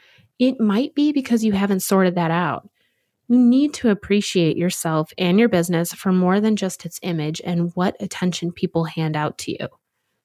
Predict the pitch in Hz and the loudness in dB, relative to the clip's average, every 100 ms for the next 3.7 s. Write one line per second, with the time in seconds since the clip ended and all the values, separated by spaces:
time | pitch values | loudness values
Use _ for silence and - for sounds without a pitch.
0 | _ _ _ _ 220 233 302 294 294 233 | _ _ _ _ -2 0 2 2 2 2
1 | 196 185 185 196 - 180 170 156 151 151 | 2 4 4 2 0 0 0 -2 -2 -4
2 | 156 - 170 170 170 160 190 208 247 240 | -4 -6 -4 -4 0 2 2 0 -2 -2
3 | - - 156 139 151 175 | -2 0 0 0 -4 -8